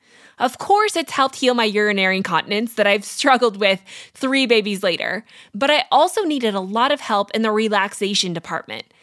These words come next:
helping to ease the muscles in my lower back and even my hips. They really are the perfect sponsor for this podcast series because,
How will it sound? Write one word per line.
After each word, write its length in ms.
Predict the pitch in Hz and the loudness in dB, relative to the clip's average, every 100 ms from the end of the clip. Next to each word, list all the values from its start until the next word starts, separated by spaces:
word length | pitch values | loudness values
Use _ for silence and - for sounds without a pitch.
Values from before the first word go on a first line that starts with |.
| _ - | _ -4
helping 320 | 277 359 370 | -2 0 -2
to 220 | 330 - | -2 -2
ease 280 | 262 311 302 | -2 0 0
the 100 | 254 | 0
muscles 380 | 220 233 233 208 | 0 0 -2 -2
in 60 | 202 | 0
my 120 | 180 | 0
lower 300 | 180 202 220 | 0 0 0
back 360 | 208 196 202 - | 0 0 -2 -4
and 160 | 226 226 | -4 -4
even 380 | 247 277 285 294 | -4 -2 0 -2
my 180 | 240 196 | 0 -2
hips. 540 | 185 180 - - - - _ _ _ _ _ _ - | 0 -2 -2 -14 -18 -20 _ _ _ _ _ _ -4
They 140 | 294 | -2
really 420 | 254 359 440 427 | 2 2 4 4
are 240 | - 262 233 | 6 4 4
the 80 | |
perfect 400 | 226 - 269 302 | -2 -2 0 -2
sponsor 340 | - 226 214 226 | 0 0 2 0
for 120 | 233 | 2
this 160 | 214 202 | -2 0
podcast 400 | 196 202 202 190 | 0 2 0 0
series 320 | 190 190 190 | -2 0 -2
because, 420 | 233 - 294 254 | -6 -2 0 0